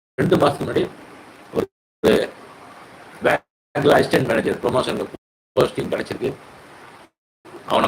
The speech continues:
பல பேர் பல விதமா சொன்னாங்க. ஆனா அவன் இருந்து எத்தனை நாலு வருஷமா ஒரே இடத்துல சாப்பிட்டானா இல்லையான்னு தெரியல. அவங்க அப்பா வந்து போன ஒரு, ஒரு, ஒரு ஒன்றரை ரெண்டு மாசத்துக்கு முன்னாடி கண்ணா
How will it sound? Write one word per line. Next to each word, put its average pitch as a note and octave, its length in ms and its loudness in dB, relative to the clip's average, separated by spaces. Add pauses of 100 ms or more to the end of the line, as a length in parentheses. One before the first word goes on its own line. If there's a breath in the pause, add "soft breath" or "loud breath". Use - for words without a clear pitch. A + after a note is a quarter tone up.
பல C3 140 4
பேர் C#3+ 180 4
பல C3 160 2
விதமா C#3 240 2 (540)
சொன்னாங்க. - 280 -4 (460)
ஆனா - 160 2 (100)
அவன் B2 220 4
இருந்து D#3 260 2 (480)
எத்தனை C#3+ 300 2
நாலு C#3 220 4
வருஷமா - 280 -4 (1200)
ஒரே C#3 220 6
இடத்துல - 240 0 (760)
சாப்பிட்டானா - 840 -4
இல்லையான்னு B2 240 2
தெரியல. A2+ 180 2
அவங்க - 200 2
அப்பா - 240 2
வந்து E3+ 160 4 (1000)
போன - 240 4
ஒரு, B2+ 100 2 (100)
ஒரு, D3 120 6 (100)
ஒரு C3 220 0 (380)
ஒன்றரை D3 260 2
ரெண்டு - 160 0
மாசத்துக்கு D3+ 260 2
முன்னாடி F3 180 2 (400)
கண்ணா - 640 -2